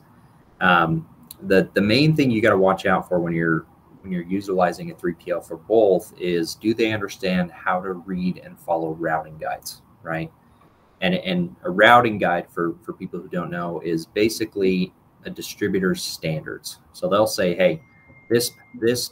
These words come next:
pallet needs to come in with labels on every box. It needs to have the P O numbers listed here. It needs to have a, a packing slip, you know, on the outside in certain locations." I-, if those things aren't done,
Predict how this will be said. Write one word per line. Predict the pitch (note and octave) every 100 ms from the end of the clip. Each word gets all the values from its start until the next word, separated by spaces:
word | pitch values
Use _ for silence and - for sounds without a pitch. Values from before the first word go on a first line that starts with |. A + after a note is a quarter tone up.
| _
pallet | A#2+ A2 G#2+ -
needs | F#2+ F2
to | -
come | - F#2+ F#2+
in | F#2 F2
with | E2
labels | F2+ A2+ A2+ G#2+
on | G#2+ G2+
every | G2 F#2+
box. | F2+ F2+ F2+ -
It |
needs | F2 E2+
to | E2+
have | E2
the | E2+
P | - A#2 A#2
O |
numbers | A2 G#2 G2+ F#2
listed | F#2+ F#2+ - F2+
here. | F#2 F2 E2+
It | D#2+
needs | E2+ D#2+
to | - E2
have | E2+ E2
a, | E2 D#2+ -
a |
packing | - A2+ A2+ - G#2+
slip, | - G2 F#2 _ _ _ _ -
you |
know, | E2 D#2+
on | - F2+
the | G2+
outside | F#2+ F#2 - F2+ F2+ F2
in | E2
certain | D#2+ G2+ - F2+
locations." | E2 F2 E2+ - E2+ - _ _ _ _ _
I-, | F2+ -
if | G#2 -
those | C3+ D#3+
things | B2+ G#2+
aren't | G#2+ F2 -
done, | A2 G2+ F2+ F2+